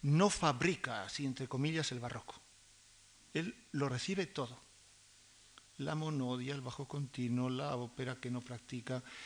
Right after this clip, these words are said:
el, el sentido de lo cor-, de lo instrumental, en fin, todas estas cosas que hemos, la tonalidad. Pero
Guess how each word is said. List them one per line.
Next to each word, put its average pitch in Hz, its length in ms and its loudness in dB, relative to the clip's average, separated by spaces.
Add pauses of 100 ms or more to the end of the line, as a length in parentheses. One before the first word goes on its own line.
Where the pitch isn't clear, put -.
(140)
el, 131 480 4
el 123 80 2
sentido 135 420 2
de 131 100 2
lo 127 140 2
cor-, 127 300 0
de 127 80 0
lo 123 60 2
instrumental, 131 800 2
en - 180 -18
fin, 131 160 0
todas 139 160 -2
estas - 160 -6
cosas 123 240 -4
que - 80 -6
hemos, 123 160 0
la 120 80 -4
tonalidad. 123 480 0 (1000)
Pero 185 280 8